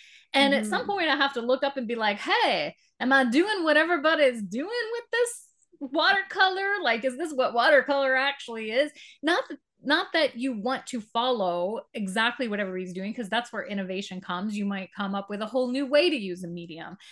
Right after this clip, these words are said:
Speaker 1: But when you're learning something new, you can, you can get the idea, like, you know,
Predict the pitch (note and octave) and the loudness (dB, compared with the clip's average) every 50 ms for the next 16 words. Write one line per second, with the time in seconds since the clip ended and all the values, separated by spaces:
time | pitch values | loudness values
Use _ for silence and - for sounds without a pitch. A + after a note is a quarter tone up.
0 | - - - _ _ - C4 - B3+ C4 C#4 C#4+ D4 C#4+ C4 C4 C#4+ D4+ D#4+ F4 | -20 -20 -20 _ _ 2 2 2 2 0 0 0 0 0 0 0 0 0 0 -2
1 | F4+ D#4 - C#4+ C4 - B3+ B3 A3+ G#3+ A#3 C4 C4 A#3 G#3+ G3+ F#3+ G#3 A3 G#3 | -4 -4 -4 -6 -6 -6 -6 -6 -4 -4 -4 -4 -4 -4 -4 -6 -6 -6 -8 -6
2 | - A3+ G#3 G3 F3 - _ _ _ - G#3 A3 G3+ A3 G#3 F#3 F3 B3 C4 C4 | -6 -6 -6 -6 -6 -10 _ _ _ -12 -10 -8 -4 -2 -2 0 2 2 0 0
3 | - B3 A3 G3 F#3+ F#3 F3+ G#3 A#3 B3 A3+ G3+ F#3+ F3+ - - - G3+ G3 F#3 | -2 -4 -2 -2 -2 -2 -4 -4 -4 -2 -2 0 -2 -2 -4 -4 -4 -4 -4 -4
4 | F#3 F#3 _ _ _ _ _ _ _ _ _ _ _ _ _ _ _ _ _ _ | -4 -6 _ _ _ _ _ _ _ _ _ _ _ _ _ _ _ _ _ _
5 | _ _ - A#3+ B3+ A3+ F#3+ E3+ E3+ F#3 | _ _ 0 2 4 4 4 2 0 -4